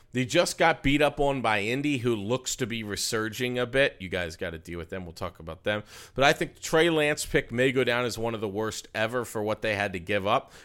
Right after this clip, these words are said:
And it may end up tanking Kyle Shanahan's career.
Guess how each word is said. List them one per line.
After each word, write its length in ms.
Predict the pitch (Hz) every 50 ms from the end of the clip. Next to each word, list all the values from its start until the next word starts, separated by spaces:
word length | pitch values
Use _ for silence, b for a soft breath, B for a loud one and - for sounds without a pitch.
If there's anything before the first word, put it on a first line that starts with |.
| B B -
And 180 | 131 135 131 131
it 100 | 127 135
may 280 | 127 135 147 156 151
end 200 | 143 135 131 123
up 220 | 131 123 123 - -
tanking 680 | - - - 123 123 127 123 117 - 123 117 104 98 92
Kyle 320 | - - 110 110 110 107
Shanahan's 680 | - - - 113 107 101 98 95 90 98 95 92 90 -
career. 440 | - - - 90 95 95 101 98